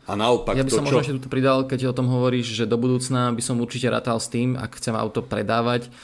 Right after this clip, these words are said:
Speaker 2: aby malo bezkľúčové odomýkanie, lebo na to, a akože vo všeobecnosti to je fantasticky komfortný prvok, ale verím tomu, že o päť rokov si človek možno zváži, že ja to auto asi nekúpim, lebo však to bude musieť vyťahovať kľúč,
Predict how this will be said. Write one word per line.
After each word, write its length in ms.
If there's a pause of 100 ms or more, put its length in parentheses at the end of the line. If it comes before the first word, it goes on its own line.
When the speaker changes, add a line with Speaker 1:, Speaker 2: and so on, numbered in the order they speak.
(140)
Speaker 2:
aby 240
malo 240
bezkľúčové 560
odomýkanie, 800
lebo 300 (520)
na 220
to, 160
a 180
akože 200
vo 160
všeobecnosti 480
to 140
je 100
fantasticky 640
komfortný 480
prvok, 420
ale 220
verím 260
tomu, 220
že 100
o 80
päť 240
rokov 460 (680)
si 160
človek 420
možno 380
zváži, 320
že 100
ja 80
to 140
auto 160
asi 160
nekúpim, 320
lebo 240
však 160
to 80
bude 100
musieť 220
vyťahovať 480
kľúč, 300